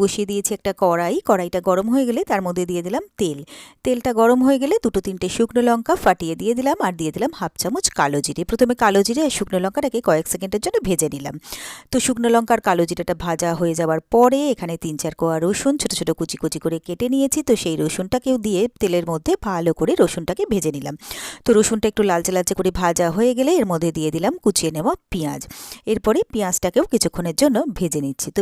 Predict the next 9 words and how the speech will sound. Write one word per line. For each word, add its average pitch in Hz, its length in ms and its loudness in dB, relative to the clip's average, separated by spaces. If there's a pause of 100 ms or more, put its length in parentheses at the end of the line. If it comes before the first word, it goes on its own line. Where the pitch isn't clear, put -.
পেঁয়াজটাও 240 440 0
ভালোভাবে 233 340 2 (120)
ভাজা 165 280 -4 (100)
হয়ে 170 220 -2 (120)
গেলে 160 240 -2 (160)
কেটে 190 300 -4
ধুয়ে 240 260 2
রাখা 170 180 0 (100)
বরবটি 165 400 2